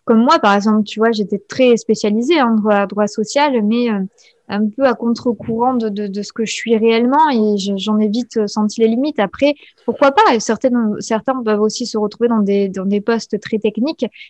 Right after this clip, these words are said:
mais c'est après savoir se dire, « Ok, est-ce que je, j'ai l'effort de reprendre parfois des études un peu longues pour re-me spécialiser dans quelque chose qui m'intéresse à un instant T ? Et, euh, voilà, est-ce que c'est, est-ce que le résultat vaut les efforts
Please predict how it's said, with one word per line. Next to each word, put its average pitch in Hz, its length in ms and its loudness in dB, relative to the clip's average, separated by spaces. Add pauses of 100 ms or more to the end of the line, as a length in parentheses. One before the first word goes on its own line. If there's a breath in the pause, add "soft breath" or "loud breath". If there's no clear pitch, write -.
(140)
mais 269 340 2
c'est 226 340 0
après 208 220 0
savoir 240 300 2
se - 100 -10
dire, « 233 120 2
Ok, 226 100 -2
est-ce 226 180 0
que 220 120 -4
je, 214 180 2
j'ai 233 160 2
l'effort 254 400 2
de 220 80 2
reprendre 226 640 0
parfois 202 320 0
des 208 240 2
études 208 340 -4
un 202 140 2
peu 214 160 -4
longues 240 400 4 (360 loud breath)
pour 214 280 0
re-me 247 600 4
spécialiser 240 600 0
dans 214 160 2
quelque 220 300 0
chose 254 440 2 (300 soft breath)
qui 240 100 -2
m'intéresse 240 560 2
à 226 60 2
un 220 100 4
instant 226 400 0
T ? 269 320 2 (260 loud breath)
Et, 220 140 4
euh, 247 140 6
voilà, 196 920 4
est-ce 175 140 -4
que - 80 -6
c'est, 202 200 -8
est-ce 208 180 -4
que 247 60 0
le 226 100 4
résultat 220 400 0
vaut 220 160 0
les 202 220 0
efforts - 320 -8